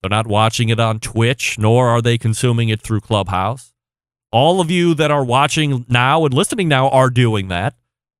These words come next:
But the vast majority, to the tune of thirty thousand plus downloads a month, are taking it in podcasts. You want to consume it when you want to consume it, which I get.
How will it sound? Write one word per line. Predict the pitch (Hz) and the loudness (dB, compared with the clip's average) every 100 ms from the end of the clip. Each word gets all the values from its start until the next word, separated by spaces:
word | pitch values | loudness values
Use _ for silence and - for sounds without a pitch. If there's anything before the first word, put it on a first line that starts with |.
| _ | _
But | 180 | -6
the | 170 | 0
vast | 220 302 - | 2 2 0
majority, | 165 131 160 226 185 139 | -2 2 2 4 2 -2
to | 139 | -4
the | 131 | -6
tune | - 220 220 | -2 -2 -2
of | 151 | -2
thirty | - 196 190 | 0 0 0
thousand | - 180 170 139 | 0 0 0 -2
plus | 123 170 165 | -4 -2 -2
downloads | 131 143 160 151 143 120 | 0 0 0 0 -2 -2
a | |
month, | 117 127 165 170 | -4 0 0 0
are | 160 | -4
taking | 147 117 127 160 | -4 -2 -2 -4
it | 170 | -2
in | 151 120 160 | 0 0 -4
podcasts. | - 190 262 - 139 101 98 | -4 -2 -2 -2 -2 -2 -4
You | 117 | -6
want | 143 202 | -4 -6
to | |
consume | - - 135 123 | -8 -4 -2 -2
it | 160 | -2
when | 151 165 | -4 -2
you | 214 | -2
want | 302 208 123 | 0 0 -2
to | |
consume | 113 98 - 87 | -6 -10 -8 -8
it, | 120 | -4
which | 131 - | -4 -4
I | 202 | -6
get. | 262 277 220 - | -2 -2 -2 -10